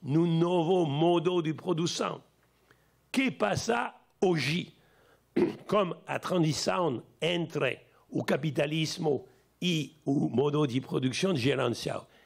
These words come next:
Exatamente a mesma coisa. Porque no capitalismo,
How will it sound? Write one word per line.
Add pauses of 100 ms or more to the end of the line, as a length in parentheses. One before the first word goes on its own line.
(120)
Exatamente
a
mesma
coisa. (720)
Porque
no
capitalismo,